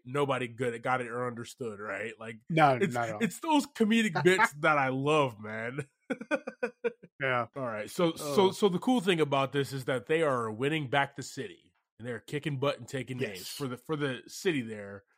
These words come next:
Speaker 1: We come to find out that the miscreants are working for the mayoral candidate, the king.
Speaker 2: Fun take on the movie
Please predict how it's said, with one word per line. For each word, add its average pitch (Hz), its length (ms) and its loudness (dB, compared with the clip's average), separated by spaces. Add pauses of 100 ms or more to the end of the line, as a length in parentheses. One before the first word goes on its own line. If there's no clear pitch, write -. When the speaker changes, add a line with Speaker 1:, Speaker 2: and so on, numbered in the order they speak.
(180)
Speaker 1:
We 131 100 -4
come 139 240 -6
to 123 80 -2
find 131 280 -4
out 117 260 -4
that 113 280 -8
the 110 80 -14
miscreants 113 680 -8
are 104 140 -12
working 107 760 -10 (480)
for 123 160 -10
the 113 100 -10
mayoral 123 760 -2
candidate, 113 600 -10
the 104 120 -14
king. 110 360 -16 (240)
Speaker 2:
Fun 170 420 6
take 151 280 4
on 139 140 4
the 107 60 0
movie 117 680 4